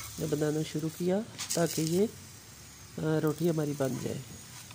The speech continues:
तो रोटी बनाने के बाद फिर रोटियां जो हैं वो रखी जाएंगी, साथ सालन भी रखा जाएगा, एग्स फ्राई भी रखे जाएंगे। और फिर,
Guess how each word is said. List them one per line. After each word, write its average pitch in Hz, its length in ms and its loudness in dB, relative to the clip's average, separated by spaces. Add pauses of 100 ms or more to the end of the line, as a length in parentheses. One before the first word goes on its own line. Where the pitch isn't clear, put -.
(440)
तो 147 240 2
रोटी 156 260 4
बनाने 180 400 6
के 185 80 0
बाद 185 280 4 (1000)
फिर 180 100 4
रोटियां 170 500 8
जो 175 100 6
हैं 170 140 6
वो 160 120 6
रखी 151 280 2
जाएंगी, 180 600 6
साथ 160 320 6
सालन 165 460 6
भी 190 60 6
रखा 180 280 2
जाएगा, 165 540 6
एग्स 165 380 6
फ्राई 156 260 6
भी 160 100 2
रखे 160 280 2
जाएंगे। 170 600 4
और 151 380 2
फिर, 156 360 0